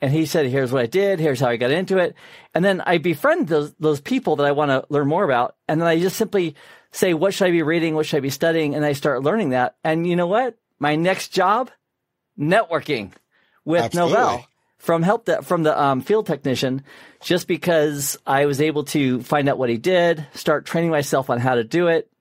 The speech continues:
Speaker 1: Uh, back in those days, labs were harder 'cause the gear was super expensive. Like, an Ethernet
Speaker 2: Exactly.
Speaker 1: card is, like, eight hundred dollars.
Speaker 2: <laughs> Oh my gosh.
Speaker 1: <laughs> I'm not, I'm not kidding. For, and that was, like, a,
Speaker 2: Yeah.
Speaker 1: a T, a T connector, the barrel connector.
Speaker 2: Oh gosh.
Speaker 1: Brand new. Uh,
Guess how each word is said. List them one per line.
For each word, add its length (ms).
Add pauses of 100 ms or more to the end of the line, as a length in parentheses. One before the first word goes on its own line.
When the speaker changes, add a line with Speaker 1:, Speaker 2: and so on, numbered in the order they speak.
(140)
Speaker 1:
Uh, 320
back 280
in 40
those 200
days, 240
labs 260
were 100
harder 320
'cause 200
the 100
gear 240
was 160
super 240
expensive. 760
Like, 140
an 120
Ethernet 400
Speaker 2:
Exactly. 160
Speaker 1:
card 180
is, 100
like, 240
eight 180
hundred 280
dollars. 600
Speaker 2:
<laughs> 60 (340)
Oh 140
my 240
gosh. 360
Speaker 1:
<laughs> 40
I'm 60
not, 100 (380)
I'm 120
not 200
kidding. 200
For, 220 (240)
and 100
that 60
was, 100
like, 140
a, 260
Speaker 2:
Yeah. 220
Speaker 1:
a 60
T, 320 (100)
a 100
T 240
connector, 460
the 80
barrel 260
connector. 460 (160)
Speaker 2:
Oh 300
gosh. 520
Speaker 1:
Brand 360
new. 160
Uh, 440